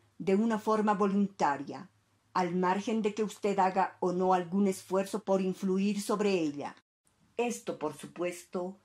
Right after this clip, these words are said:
le sugiere que los pensamientos relativos al temor y a la pobreza, así como todos los pensamientos negativos, sirven como estímulos para su mente subconsciente, a menos que usted controle esos impulsos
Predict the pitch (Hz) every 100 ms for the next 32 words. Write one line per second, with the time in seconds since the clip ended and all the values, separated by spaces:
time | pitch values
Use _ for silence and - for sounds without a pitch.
0 | _ 180 196 202 202 202 220 214 214 196
1 | - 190 196 202 202 196 196 196 190 185
2 | 180 196 175 190 180 170 180 180 180 170
3 | 170 160 170 165 185 190 196 196 196 -
4 | - - 196 220 214 247 240 233 226 190
5 | 165 151 - 160 160 170 165 160 156 151
6 | 160 151 151 160 151 151 156 - - -
7 | - - 214 214 226 233 220 226 208 202
8 | - 220 190 160 160 156 160 156 - 175
9 | 175 202 208 208 202 - 202 196 - 160
10 | 147 135 135 143 139 - _ - 180 185
11 | 196 196 - 190 190 - 190 190 190 185
12 | 185 180 185 180 180 180 190 - 175 175
13 | - 170 151 151 165 165